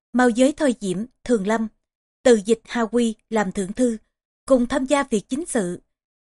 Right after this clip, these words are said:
Đây đều là các quan lâu năm, dạn dày kinh nghiệm, trực thuộc có ngũ tào, bao gồm lại bộ, phụ trách tuyển chọn quan lại, tả dân,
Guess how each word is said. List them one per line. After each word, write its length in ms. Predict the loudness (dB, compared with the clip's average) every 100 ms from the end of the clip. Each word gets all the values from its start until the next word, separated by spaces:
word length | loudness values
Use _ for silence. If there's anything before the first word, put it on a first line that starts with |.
| _
Đây 260 | 2 4 4
đều 200 | 4 4
là 120 | 4
các 220 | -2 -6 -2
quan 220 | 0 2
lâu 160 | 0
năm, 240 | 2 0 -2 _ _ _
dạn 240 | -2 0 2
dày 120 | 0
kinh 280 | 0 -2 -2
nghiệm, 260 | -2 -6 -10 _ _ _ 2
trực 220 | 2 2
thuộc 260 | -2 -2
có 100 | -4 -4
ngũ 200 | -6 -4
tào, 360 | -4 -2 -4 -12 _ _ _
bao 160 | 0 0
gồm 300 | 2 0 0
lại 200 | -4 -4
bộ, 320 | -2 -4 -6 -14 _ _ _ _
phụ 180 | 2 2
trách 420 | 0 -4 -4 _
tuyển 200 | -2 0
chọn 220 | 0 -2 0
quan 200 | -2 -2
lại, 300 | -4 -6 -12 _ _ _ -4
tả 160 | -2
dân, 340 | -2 -2 -2